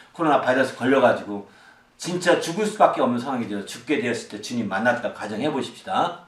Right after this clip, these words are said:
얼마나 억울합니까? 그죠? 때마침 또 이렇게 걸려가지고 또 이렇게 죽게 되어서 주님이 때마침 오셔서 "너는 이렇게 코로나 때문에 한 달 내내 너 이렇게 박혀 있었구나.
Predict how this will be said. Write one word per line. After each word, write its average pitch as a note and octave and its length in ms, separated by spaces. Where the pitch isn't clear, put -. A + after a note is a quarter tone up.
얼마나 A#3+ 380
억울합니까? - 600
그죠? G#2 260
때마침 A#3 680
또 A#3 120
이렇게 G#3 200
걸려가지고 F#3 960
또 A3+ 240
이렇게 G#3 240
죽게 G3+ 300
되어서 F3+ 640
주님이 A3 320
때마침 B3+ 440
오셔서 E3+ 580
"너는 A#3+ 460
이렇게 A3 260
코로나 A3 380
때문에 F3+ 260
한 G3+ 160
달 F#3+ 160
내내 F#3+ 440
너 F3 100
이렇게 E3+ 260
박혀 F3+ 280
있었구나. C3+ 640